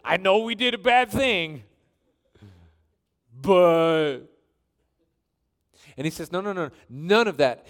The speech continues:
is as important as protecting what's in these walls. You won't take any of this gold with you to heaven. You won't take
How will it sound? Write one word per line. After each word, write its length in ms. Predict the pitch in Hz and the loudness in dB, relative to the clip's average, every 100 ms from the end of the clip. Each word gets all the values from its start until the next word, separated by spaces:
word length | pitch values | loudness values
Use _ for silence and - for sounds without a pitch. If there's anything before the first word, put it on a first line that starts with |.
| 160 - | -10 -4
is 180 | 131 | -4
as 160 | 135 123 | -4 -8
important 680 | 131 131 - 226 160 123 - _ - _ | -14 -14 0 0 0 -6 -18 _ -20 _
as 360 | 139 135 131 _ _ _ _ | -2 -2 -4 _ _ _ _
protecting 1000 | 147 143 - - 247 - 123 110 117 120 _ _ | -14 -12 -14 -6 -6 -6 -16 -16 -16 -20 _ _
what's 220 | 135 147 - | -6 -6 -8
in 280 | 202 175 | -12 -12
these 240 | 147 139 113 | -12 -14 -14
walls. 880 | 117 165 123 78 90 - - _ _ _ _ _ _ _ _ _ _ _ _ _ _ _ _ _ _ _ _ _ | -6 -6 -6 -14 -20 -20 -20 _ _ _ _ _ _ _ _ _ _ _ _ _ _ _ _ _ _ _ _ _
You 120 | 151 175 | -10 -2
won't 280 | 208 208 | -2 -4
take 360 | - 254 214 - | -2 0 0 -4
any 200 | 180 170 | -8 -6
of 80 | 151 | -6
this 180 | 151 120 | -8 2
gold 380 | 165 202 160 | 2 2 -2
with 160 | 131 127 | -8 -8
you 100 | 127 | -8
to 80 | 127 | -10
heaven. 460 | - 185 107 80 78 76 _ _ _ _ _ _ _ _ _ _ _ _ _ _ _ _ _ _ _ _ _ _ _ _ _ _ _ _ _ - | -6 -8 -8 -20 -20 _ _ _ _ _ _ _ _ _ _ _ _ _ _ _ _ _ _ _ _ _ _ _ _ _ _ _ _ _ _ -8
You 160 | 180 | -2
won't 260 | 202 185 - | -2 -2 -2
take 540 | 233 202 180 - - | 2 2 0 -10 -20